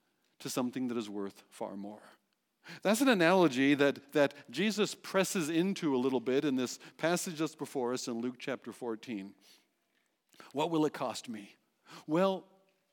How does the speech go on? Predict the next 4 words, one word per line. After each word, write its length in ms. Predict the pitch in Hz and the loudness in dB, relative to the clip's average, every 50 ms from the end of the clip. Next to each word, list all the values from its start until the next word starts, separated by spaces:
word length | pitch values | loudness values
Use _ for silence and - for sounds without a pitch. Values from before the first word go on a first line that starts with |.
| _ _ _ _ _ _ _ _ _ _ _ _ - - | _ _ _ _ _ _ _ _ _ _ _ _ -18 -12
knowing 560 | 147 147 156 170 208 247 262 254 233 196 151 | -6 0 2 4 6 6 6 6 4 2 0
Christ, 720 | 123 - - 135 104 95 98 110 123 - - - - - - _ _ _ _ _ _ _ _ _ _ _ _ _ _ - - 175 - - | -4 -4 -4 -4 -4 -4 -4 -8 -10 -10 -12 -14 -14 -18 -20 _ _ _ _ _ _ _ _ _ _ _ _ _ _ -20 -18 -12 -4 0
and 260 | 175 185 190 185 - - - | 2 2 2 0 -2 -8 -8
certainly 880 | - - - - 240 262 269 226 233 240 220 202 190 175 175 170 160 | -6 -4 0 0 0 0 0 0 0 2 2 4 4 4 4 2 2